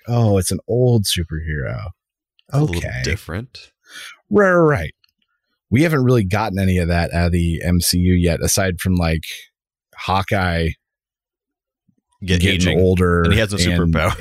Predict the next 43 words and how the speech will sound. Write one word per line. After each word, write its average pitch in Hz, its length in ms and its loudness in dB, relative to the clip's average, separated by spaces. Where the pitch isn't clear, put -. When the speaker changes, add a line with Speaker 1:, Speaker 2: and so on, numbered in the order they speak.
Speaker 1:
and 92 80 2
needing 95 300 2
his 87 360 2
hearing 87 360 0
aid. 73 240 -4
Speaker 2:
<laughs> 98 140 -8
That's 127 180 -6
true. 127 180 -4
Well, 135 100 2
Speaker 1:
you 170 60 4
Speaker 2:
the - 60 4
weird - 100 0
Speaker 1:
know. - 60 -2
Speaker 2:
thing 131 140 0
is, 113 200 0
I - 80 -4
was 120 100 -2
like, 113 200 -4
"Wait 185 200 -4
a 143 60 -2
minute, 76 260 -6
di-, - 120 -4
didn't 127 260 -8
I 185 60 2
already 165 180 0
see 139 240 0
this 135 180 -2
movie 120 280 0
be - 380 -14
made 90 300 0
a 104 40 -6
while 85 280 -2
back 92 280 -4
with, - 200 -10
uh, 82 140 -4
Joe 90 240 -4
Manganiello?" 98 680 -2
And 101 180 -2
that 151 200 -2
was 120 320 -2
a 110 80 -4
different 147 440 -6
movie 80 520 -6